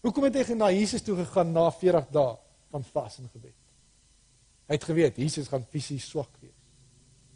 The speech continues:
Moontlik emosioneel swak. As mens, as mens. Ons is dieselfde.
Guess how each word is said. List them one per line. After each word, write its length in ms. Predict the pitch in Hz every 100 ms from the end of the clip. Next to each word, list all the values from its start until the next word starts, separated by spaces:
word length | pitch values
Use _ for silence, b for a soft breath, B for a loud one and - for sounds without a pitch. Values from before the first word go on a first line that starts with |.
| _ _ - -
Moontlik 440 | 151 165 170 165 165
emosioneel 600 | 156 147 151 151 160 127 110 - - - - _ _ _ _ _
swak. 420 | - 135 120 _ _ _ _ _ _ _
As 160 | 185 -
mens, 520 | 156 175 127 - - -
as 100 | 139
mens. 300 | 131 123 117 _ _ _ _ _ _ _ _ _ _ _ _ _ _ _ _ _ _ _ _ _ _
Ons 320 | - 175 135 143
is 80 |
dieselfde. 480 | 123 131 165 156 -